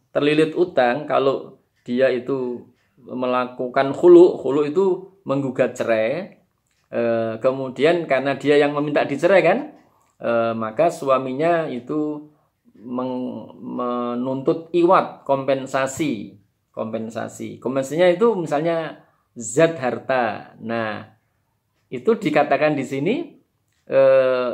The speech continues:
itu tidak sah itunya, khul-, apa itu, eh, kompensasi yang diberikan oleh si wanita kepada si suami yang, eh, meminta kompensasi itu, wanitanya khulu ya,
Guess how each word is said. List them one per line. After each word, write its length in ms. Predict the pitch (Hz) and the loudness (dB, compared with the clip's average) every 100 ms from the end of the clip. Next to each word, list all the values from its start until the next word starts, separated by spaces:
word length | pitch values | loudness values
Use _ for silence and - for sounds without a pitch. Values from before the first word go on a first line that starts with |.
| - | -6
itu 160 | 190 233 | -6 -6
tidak 400 | 165 - - - | -4 -2 -2 -4
sah 420 | - 208 196 - 196 | -4 -2 -2 -8 -14
itunya, 560 | 127 135 127 120 123 | -10 -8 -8 -8 -12
khul-, 400 | - 147 143 139 | -8 -2 -2 -2
apa 240 | 127 123 127 | -6 -2 -2
itu, 400 | 120 180 240 - _ _ _ _ _ - | -2 -4 -6 -10 _ _ _ _ _ -10
eh, 340 | 123 127 127 127 | -4 -2 -4 0
kompensasi 840 | 139 139 143 139 139 135 135 165 147 | 0 2 0 0 0 -2 0 0 2
yang 340 | 139 135 135 - _ _ _ _ _ | 0 -2 -12 -20 _ _ _ _ _
diberikan 1120 | 135 131 127 123 - _ - - 147 151 156 139 | -10 -8 -6 -8 -14 _ -12 -4 -2 2 2 2
oleh 140 | 143 | -2
si 240 | - 151 | -4 -6
wanita 640 | 139 143 143 156 156 196 151 | 0 0 0 -4 0 0 0
kepada 560 | 139 135 139 139 143 135 | -2 0 -2 2 2 2
si 1040 | - - - - - - 147 139 135 - _ _ _ _ | -4 -18 -20 -20 -18 -6 -6 -4 -10 -18 _ _ _ _
suami 720 | _ - 143 139 143 156 147 | _ -6 0 2 2 0 0
yang, 320 | 139 131 131 131 _ _ _ _ _ _ | 0 0 -6 -14 _ _ _ _ _ _
eh, 320 | 120 123 123 | -6 -4 -4
meminta 640 | 127 135 143 139 139 92 | -2 0 0 0 0 -2
kompensasi 720 | - 135 135 143 139 139 165 185 | -2 -2 0 2 0 0 -2 0
itu, 240 | 160 170 | 2 2
wanitanya 400 | 143 123 139 143 | 2 0 0 0
khulu 240 | 151 180 | 2 2
ya, 320 | 135 123 151 | 4 0 -4